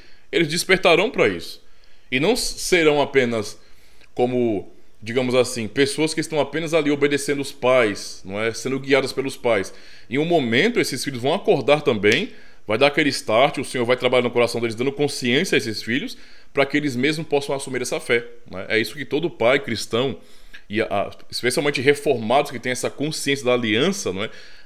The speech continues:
desejam para os seus filhos, que um dia eles mesmos assumam a fé,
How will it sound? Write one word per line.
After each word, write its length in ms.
desejam 680
para 580
os 100
seus 240
filhos, 360
que 140
um 120
dia 420
eles 460
mesmos 440
assumam 460
a 60
fé, 420